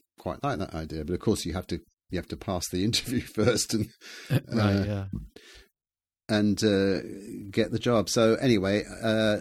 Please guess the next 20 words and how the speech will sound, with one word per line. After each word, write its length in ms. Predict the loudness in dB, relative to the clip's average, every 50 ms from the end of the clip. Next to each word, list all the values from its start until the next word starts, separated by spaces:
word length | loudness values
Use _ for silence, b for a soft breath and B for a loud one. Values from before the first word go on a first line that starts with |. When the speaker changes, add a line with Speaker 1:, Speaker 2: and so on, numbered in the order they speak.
| -4 -8 -8
Speaker 1:
so 280 | -4 0 2 2 4 4
in, 160 | 2 2 2
in 240 | 2 2 2 4 4
Melton 360 | 4 2 2 0 0 0 2
Mowbray, 680 | 4 4 4 4 2 0 -4 -4 -4 -4 -4 -6 -6 -6 -6
um, 640 | -4 -2 0 0 0 0 0 0 0 0 -2 -4 -8 -14 _ _ _ _ _ _ _ -20 -20 _ _ _ _ _ _ _ _ _ _ _ _ _ _ _ _ _ _ _ _ _ _
it 140 | 2 2 4
was 140 | 4 2 2
a 60 | 2
horrible 360 | 2 4 4 4 4 2 0
school. 340 | -4 0 2 4 4 4 4
I 80 | 4 4
walked 420 | 4 6 4 4 4 0 -6 -10 -8 -4 -2
in 260 | 0 2 2 0 -2
and 160 | -2 -2 -2
I 40 | -2
thought 280 | 0 0 0 0 0
I 100 | -4 -6
couldn't 240 | -6 -6 -6 -6 -4
possibly 520 | -6 -6 -6 -6 -4 -2 -2 0 -2 -2